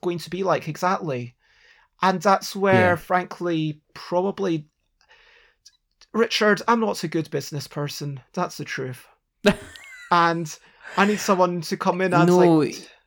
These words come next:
Speaker 1: do
Speaker 2: I know
Speaker 1: money
Speaker 2: that. I
Speaker 1: management.
Speaker 2: know that. No, I don't know. I, what I, I think where you're coming from is that at some point you need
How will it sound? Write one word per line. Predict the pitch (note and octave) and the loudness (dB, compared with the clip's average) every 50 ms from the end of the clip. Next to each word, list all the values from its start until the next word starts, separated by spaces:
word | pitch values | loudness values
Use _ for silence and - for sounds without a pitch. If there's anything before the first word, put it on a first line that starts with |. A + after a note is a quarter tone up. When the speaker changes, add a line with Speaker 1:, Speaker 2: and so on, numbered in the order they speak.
| _ _ | _ _
Speaker 1:
do | - F#3+ E3 D3+ | -4 -4 -2 0
Speaker 2:
I | B2+ C3 | 0 2
know | C#3+ D#3+ F3 F#3 | 4 4 6 6
Speaker 1:
money | F#3+ F3+ | 6 6
Speaker 2:
that. | D#3 B2 - D3+ - - | 6 4 2 0 -2 0
I | C3+ | 0
Speaker 1:
management. | C#3+ D3 | 2 4
Speaker 2:
know | D3+ D#3+ E3 | 4 4 4
that. | E3 D3+ A#2+ A2 - - - - | 4 4 2 2 0 -2 -4 0
No, | - D3+ E3+ E3+ D#3 C#3 B2 - - - | 2 4 6 6 6 4 4 2 0 -2
I | - B2 | -2 0
don't | B2 D3+ D3+ D3 - - - | 2 2 2 2 0 0 0
know. | - C3 C3 A#2+ A2 - - | 2 2 4 2 2 2 0
I, | A2 A2+ A2+ - | 0 0 0 0
what | - C3+ C3+ C3 A#2+ - - - | 0 2 2 2 0 -2 -2 -4
I, | - A#2+ | -4 -4
I | |
think | - - C#3 C3+ C3 - - - B3+ B3 - _ _ _ _ _ _ _ _ _ | -2 0 0 0 0 -2 -6 -12 -16 -20 -20 _ _ _ _ _ _ _ _ _
where | A#2+ B2 B2+ | 0 2 2
you're | B2 A2 G#2+ | 2 2 0
coming | - - C#3 D#3 D#3+ C3 A2 | -2 -2 0 0 2 2 0
from | - - - - - - - _ _ _ _ _ _ - - - - _ _ _ _ _ _ | -2 -4 -4 -4 -4 -6 -8 _ _ _ _ _ _ -20 -20 -20 -20 _ _ _ _ _ _
is | - C#3+ C3+ B2+ B2 - | 2 2 2 2 0 -2
that | - - A#2 A2+ A2 G#2+ - - _ _ _ _ _ _ _ _ _ _ _ _ _ _ _ _ _ _ _ _ _ _ _ _ _ _ _ _ _ | -2 0 0 2 0 -2 -4 -8 _ _ _ _ _ _ _ _ _ _ _ _ _ _ _ _ _ _ _ _ _ _ _ _ _ _ _ _ _
at | C#3+ B2+ B2 | 0 2 2
some | - - D#3 D3+ D#3+ D#3+ D#3 | 2 2 2 2 2 2 0
point | - - C#3 A#2+ A2 G#2 G2+ G#2+ - - _ _ _ - - | 0 0 2 0 0 0 -2 -6 -8 -10 _ _ _ -8 -4
you | C3+ A#2+ B2 B2 | 0 2 4 6
need | B2 C3 C3+ C#3+ C#3 C#3 - | 6 6 6 6 4 2 -2